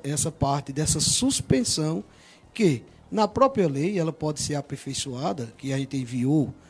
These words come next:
para, para a Câmara Municipal de Santa Cruz de Capibaribe. Dentro dessa lei, ela pode, ela pode ser aperfeiçoada e pode dizer que pode começar a se pagar com doze meses,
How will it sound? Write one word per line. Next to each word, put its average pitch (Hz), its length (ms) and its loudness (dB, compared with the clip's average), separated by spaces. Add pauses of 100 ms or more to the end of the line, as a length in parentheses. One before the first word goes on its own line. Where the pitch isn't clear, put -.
(300)
para, 135 680 2 (180)
para 120 500 -8
a 131 160 -10
Câmara 131 320 -8
Municipal 127 460 -6
de - 100 -8
Santa 120 180 -8
Cruz 120 160 -10
de - 80 -14
Capibaribe. 123 640 -6 (500)
Dentro 180 320 4
dessa 143 320 -2
lei, 143 360 -2 (320)
ela 180 240 2
pode, 220 580 4
ela 185 200 4
pode 180 240 6
ser 165 100 4
aperfeiçoada 180 600 2
e - 40 -12
pode 240 280 6
dizer 147 500 2
que - 80 -4
pode 175 300 2
começar 156 380 0
a 135 40 0
se - 120 -2
pagar 131 340 -2
com 143 160 -6
doze 143 300 0
meses, 175 460 2